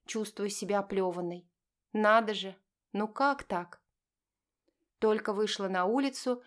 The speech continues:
как тут же услышала крик. Ее звали по имени. Увидев, что это Стас, девушка испугалась, переживая, что он по личному вопросу, но когда он приблизился с каменным лицом, решила, что ошибалась на его счет.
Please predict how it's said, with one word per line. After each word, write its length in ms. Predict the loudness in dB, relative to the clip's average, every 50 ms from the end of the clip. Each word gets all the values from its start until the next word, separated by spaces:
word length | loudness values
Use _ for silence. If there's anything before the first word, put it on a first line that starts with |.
| -20 -8 _
как 220 | 4 4 4 4
тут 220 | 2 0 2 2
же 120 | 2 2 0
услышала 540 | 0 0 0 0 0 0 0 -2 -4 -4 -4
крик. 460 | -6 -6 -6 -6 -6 -8 -14 -20 _ _ _ _ _ _ _
Ее 220 | -2 2 4 4 4
звали 300 | 4 4 4 4 4 4
по 180 | 4 2 2
имени. 540 | 2 2 0 -2 -4 -4 -4 -6 -8 -10 -14 _ _ _ _ _ _ _ _ _ _ _ _ _ _ _ -8 -4
Увидев, 400 | -2 -2 0 0 0 0 -2 -2
что 180 | -4 -2 -2 -2
это 180 | -2 -2 -4
Стас, 500 | -6 -6 0 2 4 4 2 0 -4 -12 -16 _ -20 _ _ -2
девушка 480 | 0 2 2 2 2 0 0 -2 -2
испугалась, 800 | -2 -2 -4 -4 -4 0 2 4 4 4 2 0 -4 -8 -12 -16 _ _ _ _ -2
переживая, 540 | 0 2 2 2 2 2 2 4 4 4 4
что 220 | 2 0 -2 -2 -2
он 100 | 0 2
по 100 | 0 0
личному 480 | 0 0 -2 -4 -4 -2 -2 0 2
вопросу, 760 | 4 4 4 4 4 2 2 2 2 -2 -6 -10 -12 -16 -16 _ _ _ _ _ _ _ -2
но 180 | 0 0 2
когда 320 | 2 2 0 2 4 4 4
он 120 | 4 2
приблизился 680 | 0 -2 -2 -2 0 0 0 2 2 0 -2 -2 -4
с 100 | -6 -4
каменным 460 | 2 4 4 4 4 2 0 0 0
лицом, 580 | 0 0 -2 -4 -4 -2 0 2 2 2 0 -2 -8 -18 -8 0
решила, 460 | 2 4 4 4 4 2 0 0 0 -2
что 240 | -2 0 2 4
ошибалась 640 | 4 4 2 0 0 2 2 2 2 2 0 -2 -4
на 60 | -4
его 200 | -2 -2 -2 -4
счет. 420 | -4 -4 -4 -4 -4 -4 -4 -8